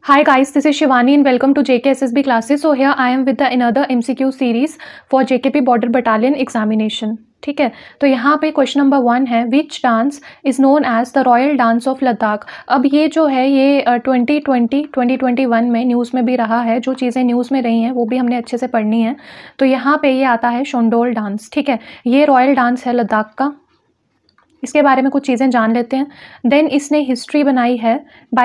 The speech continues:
breaking the Guinness Book of World Record as the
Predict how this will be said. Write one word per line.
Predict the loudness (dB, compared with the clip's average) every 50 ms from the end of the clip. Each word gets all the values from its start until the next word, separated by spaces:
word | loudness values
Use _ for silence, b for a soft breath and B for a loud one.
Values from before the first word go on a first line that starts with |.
| 2
breaking | 2 2 2 0 0 0 0 0 2 2 2
the | 2 0 0 -4 B B B B -4 0 2
Guinness | 4 4 4 4 2 0 -2 -10 -18 _ _ _ _ _ _ _ _ _ _ _ _ _ _ _ _ _ -20 _ _ _ _ _ _ _ _ _ _ _ _ _ _
Book | -2 -2 -2 0 0
of | 2 2 2 0 0
World | 2 2 2 2 0 0
Record | -2 -2 0 2 2 2 2 2 0 0 -2
as | 0 -2
the | -2